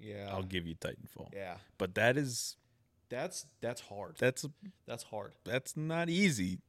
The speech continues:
Speaker 1: Those are two
Speaker 2: <laughs> Ha-
Speaker 1: instant classics.
Speaker 2: Like,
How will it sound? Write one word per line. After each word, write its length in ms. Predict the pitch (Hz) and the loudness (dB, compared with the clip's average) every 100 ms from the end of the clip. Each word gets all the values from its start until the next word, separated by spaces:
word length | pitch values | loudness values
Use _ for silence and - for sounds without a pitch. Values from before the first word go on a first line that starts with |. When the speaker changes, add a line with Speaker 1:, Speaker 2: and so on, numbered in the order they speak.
| - | -4
Speaker 1:
Those 160 | 120 123 | -2 6
are 60 | 147 | 6
two 640 | - 127 123 120 113 101 - _ | 6 -6 -6 -6 -6 -8 -12 _
Speaker 2:
<laughs> 300 | _ _ - | _ _ -6
Ha- 60 | 110 | -2
Speaker 1:
instant 400 | 135 - 107 101 | -2 -4 -6 -8
classics. 680 | - 104 120 - - - - - | -6 -4 -4 -6 -12 -14 -16 -12
Speaker 2:
Like, 180 | 104 104 | -10 -8